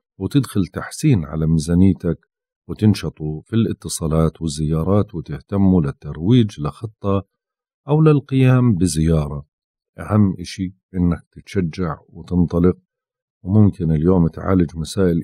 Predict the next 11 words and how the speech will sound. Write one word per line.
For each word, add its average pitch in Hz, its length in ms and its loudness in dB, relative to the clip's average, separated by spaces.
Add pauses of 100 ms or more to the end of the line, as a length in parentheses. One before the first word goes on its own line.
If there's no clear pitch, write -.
إدارية 95 680 0
وتمويلية 80 880 0
تتطلب 95 580 -2
منك 87 380 0
توقيع 110 560 -2
ومتابعة 95 840 -2 (640)
لدى 107 240 2
المراجع 80 680 0
المعنية. 78 800 -4 (3750)
برج 87 400 0
الثور، 76 540 -4